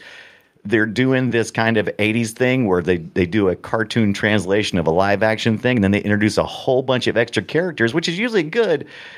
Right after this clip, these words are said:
you know, in those cartoons because, you know, you may not be able to get the original voice actors and stuff. There's no voice acting in this,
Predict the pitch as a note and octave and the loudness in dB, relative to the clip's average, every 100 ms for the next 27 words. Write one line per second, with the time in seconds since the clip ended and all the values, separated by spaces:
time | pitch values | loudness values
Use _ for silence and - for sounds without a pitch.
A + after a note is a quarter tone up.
0 | - - - - A2 E3+ D#3+ B2+ A#2+ A2+ | -20 -20 -20 -6 -2 0 2 2 2 2
1 | A2+ C#3 A#2+ A2+ G#3 D3+ C3 A2+ C#3 C#3 | 2 0 0 0 0 2 0 0 -2 0
2 | C3 A#2+ A#2 A#2 F2+ F2 F#2+ F#2 E2+ D#2+ | 0 0 0 0 2 4 2 2 0 -4
3 | C2 C2+ D#2+ D2+ C2+ - D#3 D#3 C#3+ C3+ | -6 -10 -8 -6 -6 0 0 2 0 2
4 | C#3 B2+ B2 D#3+ D4 C4+ D3+ D#2+ D#2+ D2 | 0 -2 -2 -2 -2 0 0 0 -2 0
5 | F2+ F2 F#2+ F2 E2+ C#3+ F#3+ | -2 0 0 0 2 0 -2